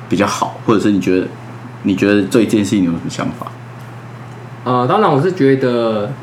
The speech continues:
Speaker 2: 你能提供一个方案，
Speaker 1: 嗯。
Speaker 2: 然后方案内容就是一个完整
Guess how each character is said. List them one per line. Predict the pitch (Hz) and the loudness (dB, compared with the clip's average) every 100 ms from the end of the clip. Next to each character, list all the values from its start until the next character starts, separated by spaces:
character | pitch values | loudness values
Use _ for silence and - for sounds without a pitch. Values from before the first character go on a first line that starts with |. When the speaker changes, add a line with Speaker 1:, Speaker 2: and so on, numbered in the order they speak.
| - - - | -14 -14 -4
Speaker 2:
你 | 117 113 113 | -2 0 0
能 | 110 110 120 | 2 2 0
提 | 120 127 127 | 0 0 2
供 | 139 | 4
一 | 143 | 2
个 | 123 | 2
方 | 110 131 | 2 2
案， | 135 113 - - - | 4 2 -2 -8 -4
Speaker 1:
嗯。 | - | 2
Speaker 2:
然 | |
后 | 110 | 2
方 | 131 139 | 4 4
案 | 135 | 4
内 | 143 120 | 4 2
容 | 107 104 | 0 0
就 | 107 | -2
是 | 120 | -2
一 | 117 | 0
个 | 113 101 110 | 0 0 -2
完 | 90 113 | 0 0
整 | 127 | 0